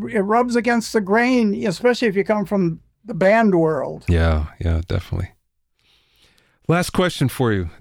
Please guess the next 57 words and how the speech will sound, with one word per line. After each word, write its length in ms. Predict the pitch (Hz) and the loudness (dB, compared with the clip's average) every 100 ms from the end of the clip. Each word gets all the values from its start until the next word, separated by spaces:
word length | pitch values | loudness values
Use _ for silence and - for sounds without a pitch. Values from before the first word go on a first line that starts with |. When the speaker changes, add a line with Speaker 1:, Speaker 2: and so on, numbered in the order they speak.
| - | -4
Speaker 2:
Thank 260 | 156 170 | -2 0
you. 80 | 131 | 0
You've 180 | 107 110 | 2 2
been 100 | 117 | 0
so 200 | - 135 | 0 0
generous 460 | 123 131 117 - - | 0 0 0 -2 -2
with 140 | 104 | -2
your 80 | 104 | -2
time. 300 | - 127 110 | 0 0 2
We 100 | 143 | 2
can 100 | 156 | 2
go 140 | 117 | 2
on 180 | 120 117 | 2 0
and 140 | 95 | 0
on. 160 | 110 104 | 0 0
I 60 | 104 | 0
love 200 | 127 - | 0 -2
talking 360 | 98 107 95 | -2 -2 -4
to 120 | - | -8
you. 60 | 78 | -12
This 220 | 82 - | -12 -16
is 80 | - | -10
great. 360 | - 101 80 - _ _ - | -2 0 -2 -10 _ _ -12
Speaker 1:
<laughs> 80 | 190 - | -12 -8
Speaker 2:
Uh, 100 | 110 | -2
and 360 | 113 104 110 104 | 0 2 2 2
we 80 | 120 | 2
can 140 | 110 | 0
talk 260 | - 131 113 | 0 0 -2
on 80 | 98 | -4
so 160 | 147 | -2
many 220 | 123 101 95 | 0 -2 -4
other 180 | 110 101 | -4 -4
subjects, 480 | 92 127 107 98 - | -2 -2 -2 -4 -4
I'm 60 | 90 | -6
sure. 360 | - 117 98 - _ _ _ _ | -2 -2 -2 -6 _ _ _ _
What's 220 | - 233 - | -2 -2 0
the 80 | |
best 480 | 214 196 175 - - | 0 0 -2 -8 -8
piece 220 | - 151 135 | -2 0 2
of 100 | 117 | 2
advice 680 | 101 104 110 - - - _ - | 2 0 0 -4 -10 -16 _ -2
that 160 | 104 - _ - | -2 -4 _ -10
someone 640 | - 139 135 131 123 120 | -2 0 2 2 2 2
maybe 420 | 123 120 120 117 | 2 2 2 2
imparted 460 | 110 - 117 120 113 | 0 0 0 -2 -4
to 140 | - | -2
you, 160 | 123 120 | 0 0
or 300 | 117 95 107 | -2 -2 0
maybe 640 | 110 110 120 120 120 117 - _ - | 2 2 2 2 2 0 -4 _ -6
something 320 | 156 143 131 | -6 0 0
that 100 | 120 | 2
you 100 | 113 | 0
learned 220 | 117 117 | 2 2
along 220 | 113 107 | 2 2
the 80 | 101 | 2
way? 200 | 104 95 | 0 -2